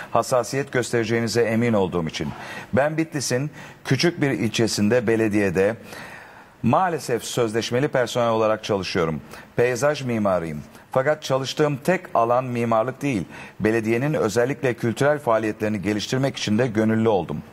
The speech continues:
Belediye olarak bizim bir kültür evimiz var. Özellikle ilçedeki gençler bir kütüphaneye girsin,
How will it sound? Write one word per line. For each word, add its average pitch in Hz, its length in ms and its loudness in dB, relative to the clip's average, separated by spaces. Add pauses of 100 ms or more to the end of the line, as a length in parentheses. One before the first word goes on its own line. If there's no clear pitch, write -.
(320)
Belediye 117 440 2
olarak 135 420 2
bizim 135 280 -2
bir 131 120 -2
kültür 139 340 0
evimiz 95 360 0
var. 71 220 0 (340)
Özellikle 123 640 2
ilçedeki 113 600 0
gençler 110 560 2 (240)
bir 117 180 0
kütüphaneye 113 580 0
girsin, 123 500 0